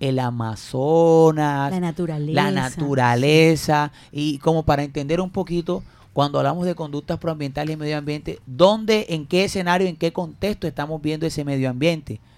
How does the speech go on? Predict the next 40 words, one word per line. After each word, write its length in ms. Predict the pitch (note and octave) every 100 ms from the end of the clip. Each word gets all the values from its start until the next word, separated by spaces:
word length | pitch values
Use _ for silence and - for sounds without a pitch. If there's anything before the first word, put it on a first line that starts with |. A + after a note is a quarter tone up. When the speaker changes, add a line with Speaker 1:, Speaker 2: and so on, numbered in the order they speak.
| -
Speaker 1:
Que 100 | C3+
es 60 |
muy 140 | C#3+ E3+
importante 520 | E3 D3+ D3 D3 D#3+
como 200 | D3+ C#3
para 220 | B2+ B2
que 140 | A#2+
nuestros 280 | B2 A#2+ B2
oyentes 380 | B2 A#2+ B2+ D#3
tengan 300 | D#3 C#3+ D3
claridad 320 | C#3+ B2+ B2
sobre 360 | B2 C3+ B2+ D3+
eso. 200 | C#3+ B2 - - - - -
Speaker 2:
Bueno, 300 | D#3+ B3+ D3+ - -
el 160 | F#3 F#3+
medio 280 | F3+ F3 G3
ambiente 380 | A#3 B3 A#3+
es 140 | C4 -
todo. 440 | C#4 C4+ E3+ C#3 - - _
El 140 | - E3+
medio 240 | E3+ F3+
ambiente 320 | G#3 G#3+ G#3+
es 80 | A3+
lo 120 | A3+
que 100 | G#3+
te 120 | F#3 E3
rodea. 540 | D3 D#3+ F#3+ D3+ C3 - -
El 120 | F3+
medio 240 | F#3 F#3
ambiente 340 | F#3+ F#3 F3 F#3+
es 80 | -
tu 140 | G#3+
cuarto, 560 | - F#3+ F3 E3+ D3+ C#3+ -
tu 120 | F3+
casa, 600 | - F#3 F3 - D#3+ D3+ - - - -
tu 220 | G3+ G3+
barrio, 600 | G3 G#3 F#3 E3 D#3 D3
tu 100 | -
ciudad. 540 | F#3 F#3+ E3+ E3+ F3 C#3+ - _ _ _ _ -
Entonces, 540 | F3 G3 G#3+ C#4 -